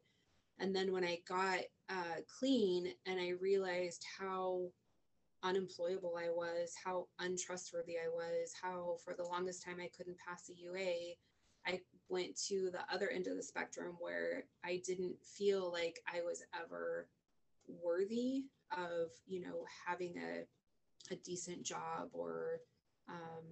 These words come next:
you know, a job that wasn't doing something that I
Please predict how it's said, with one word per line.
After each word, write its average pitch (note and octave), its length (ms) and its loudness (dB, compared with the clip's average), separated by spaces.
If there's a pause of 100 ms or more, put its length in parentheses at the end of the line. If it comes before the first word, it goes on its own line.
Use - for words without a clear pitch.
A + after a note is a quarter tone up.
(720)
you F3+ 100 -2
know, E3 140 -2
a E3+ 80 4
job E3+ 300 -4
that E3 120 -4
wasn't E3+ 380 -2 (1400)
doing E3+ 240 2
something E3 400 -8
that D#3+ 100 -6
I D#3 260 -4